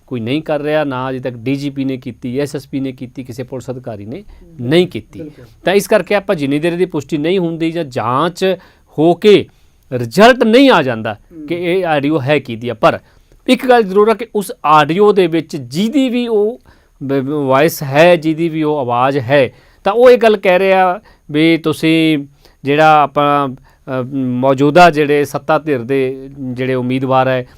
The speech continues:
Speaker 2: ਹਮ।
Speaker 1: ਉਹਨਾਂ ਨੂੰ ਜਿਤਾਉਣ, ਜਿਤਾਉਣ ਦੀ ਗੱਲ ਹੋ ਰਹੀ ਹੈ ਜਾਂ ਕੁਝ ਕਿਸੇ ਨੂੰ ਖੁਸ਼ ਕਰਨ ਦੀ ਗੱਲ ਹੋ ਰਹੀ ਹੈ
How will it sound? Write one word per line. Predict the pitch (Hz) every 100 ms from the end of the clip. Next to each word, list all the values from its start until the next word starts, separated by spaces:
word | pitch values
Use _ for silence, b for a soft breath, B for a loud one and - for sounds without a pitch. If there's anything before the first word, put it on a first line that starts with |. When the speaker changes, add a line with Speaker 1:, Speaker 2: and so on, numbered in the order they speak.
| 156
Speaker 2:
ਹਮ। | 147
Speaker 1:
ਉਹਨਾਂ | 127 135
ਨੂੰ | 131
ਜਿਤਾਉਣ, | 123 127 131 131 135
ਜਿਤਾਉਣ | 120 123 131 131 131
ਦੀ | 131
ਗੱਲ | 131 123
ਹੋ | 123 127
ਰਹੀ | 127
ਹੈ | 127
ਜਾਂ | 127 127
ਕੁਝ | 127 117
ਕਿਸੇ | 117 117
ਨੂੰ | 127
ਖੁਸ਼ | 127 175 175
ਕਰਨ | 160 135
ਦੀ | 131 131
ਗੱਲ | 127
ਹੋ | 120 120
ਰਹੀ | 127 131
ਹੈ | 127